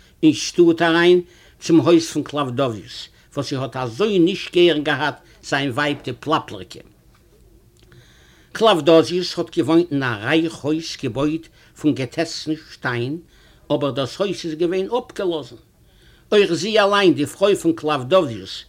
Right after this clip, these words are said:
האט זי איז געווען אנגעטון, אין רייכע בגדים און מיט גאלדברזעלעטן אויף ביידע הענט און אויף דעם רעכטן פוס, איז געווען אפגעלאזן.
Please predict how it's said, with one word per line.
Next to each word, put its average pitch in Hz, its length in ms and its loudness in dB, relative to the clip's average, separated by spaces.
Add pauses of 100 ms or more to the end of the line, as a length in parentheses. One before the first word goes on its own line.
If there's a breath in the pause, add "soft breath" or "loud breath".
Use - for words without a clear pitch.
(320 soft breath)
האט 160 200 -2 (180)
זי 147 100 0
איז 151 120 -2
געווען 165 380 4
אנגעטון, 175 580 0
אין 139 140 -4
רייכע 180 340 -4
בגדים 156 640 0 (400 soft breath)
און 160 100 6
מיט 143 240 -2
גאלדברזעלעטן 143 920 -2
אויף 120 340 -4
ביידע 147 300 0
הענט 139 360 0 (300 soft breath)
און 139 100 -2
אויף 131 180 -6
דעם 117 100 -4
רעכטן 170 400 -6
פוס, 165 480 -6 (300 soft breath)
איז 156 140 4
געווען 156 300 4
אפגעלאזן. 104 600 -8